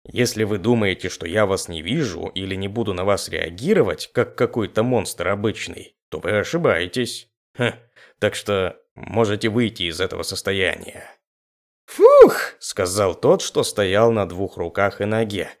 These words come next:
"Спасибо, мужик! Ты реально проще! Стоп! Ты умеешь с игроками общаться?"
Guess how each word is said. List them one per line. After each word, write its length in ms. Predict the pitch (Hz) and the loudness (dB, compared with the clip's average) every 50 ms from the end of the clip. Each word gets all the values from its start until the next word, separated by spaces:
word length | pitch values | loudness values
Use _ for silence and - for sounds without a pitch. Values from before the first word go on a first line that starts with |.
| _ _ _ _ _ _ _ | _ _ _ _ _ _ _
"Спасибо, 600 | - - 269 262 226 226 - - 214 185 170 165 | -2 4 6 6 6 6 4 6 8 10 10 10
мужик! 500 | 160 156 131 127 151 147 120 - - - - - - _ _ _ | 10 8 8 8 8 8 8 6 0 -8 -14 -20 -20 _ _ _
Ты 220 | - - - 247 233 | 4 6 6 6 8
реально 360 | 254 254 254 233 247 254 247 | 8 10 10 10 10 8 8
проще! 680 | 247 233 233 208 147 113 - - 127 110 85 - - _ _ _ _ _ _ | 10 12 12 12 12 10 6 4 2 2 2 -2 -8 _ _ _ _ _ _
Стоп! 440 | - - - 277 202 127 - - - _ _ _ _ _ _ _ _ _ _ - | -12 0 6 6 8 8 6 2 -6 _ _ _ _ _ _ _ _ _ _ 2
Ты 80 | - | 4
умеешь 400 | 151 139 131 139 170 160 120 - | 6 6 6 6 4 4 2 2
с 60 | - | 2
игроками 440 | 143 131 120 117 - 196 247 311 359 | 2 2 2 0 0 -2 -2 0 2
общаться?" 680 | 330 190 - - - 143 110 - - - - 90 - | 0 0 2 2 2 0 0 0 -2 -4 -6 -8 -12